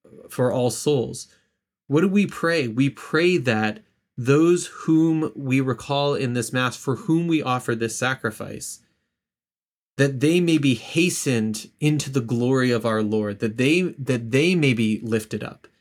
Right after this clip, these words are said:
But as we pray that, let's think about this. We're praying that they enjoy what the saints enjoy. And to pray for that also means there's a little circularity here. We're praying that they may be hastened into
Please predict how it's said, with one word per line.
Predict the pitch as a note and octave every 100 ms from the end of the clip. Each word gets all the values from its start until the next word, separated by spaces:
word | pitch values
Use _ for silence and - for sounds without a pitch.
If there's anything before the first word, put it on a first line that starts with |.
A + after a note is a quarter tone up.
| _ _ -
But | C#3+
as | E3 G#3+ G#3+
we | A#3
pray | G#3+ - F#3+
that, | D3+ A#2+
let's | C3 C#3 -
think | D#3 C#3+
about | A#2+ - -
this. | - - - _ _ -
We're | C#3 G3+
praying | - G3+ F#3+
that | C#3+ A2+
they | B2+ D#3 D3
enjoy | C#3+ A#2+ A#2 A2
what | A2 A2
the | A2+
saints | - A#2+ A#2+ G#2+ G#2+
enjoy. | G#2+ G#2+ - - C3+ _ _ _ _ _ _ _ _ _ -
And | C#3
to | C3
pray | - F3+ A#3
for | G#3
that | E3 D#3+ -
also | C3+ D#3+ D#3
means | C3 B2+ A#2
there's | B2
a | C3
little | E3 E3+
circularity | - D#3+ D3+ C3 E3 C#3 A2+
here. | A#2
We're | A2+ F3+
praying | F#3+ G3+ G3 D3
that | B2+ A2+
they | C#3+ F#3+
may | F#3 F3
be | D3
hastened | C3 D3+ D#3+ - C3+ B2
into | E3+ F#3+ G3+ - C3 G#2+ G#2